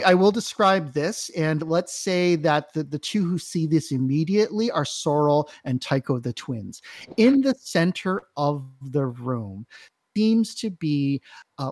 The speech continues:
the form of a slight man whose body is sort of hunched over. There are dim lights in this area kind of flickering,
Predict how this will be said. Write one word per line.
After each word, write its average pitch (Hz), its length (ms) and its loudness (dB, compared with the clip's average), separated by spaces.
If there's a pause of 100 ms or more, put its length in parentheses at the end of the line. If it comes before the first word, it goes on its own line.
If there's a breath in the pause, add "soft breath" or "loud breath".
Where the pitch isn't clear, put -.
the 147 120 -4
form 196 840 0 (140)
of 139 420 0 (160)
a 143 380 -2
slight - 920 -2 (520)
man 135 720 -2 (680)
whose 196 800 2 (400)
body 208 640 2
is 180 180 -4
sort 185 480 -2
of 175 220 -2
hunched - 680 -6 (260)
over. 143 640 0 (520 soft breath)
There 190 320 4 (140)
are 240 500 4
dim 180 480 2
lights 156 600 -4
in 196 160 -4
this 190 200 -8 (120)
area 165 460 0
kind 151 380 -4
of 131 120 -2
flickering, 143 840 -6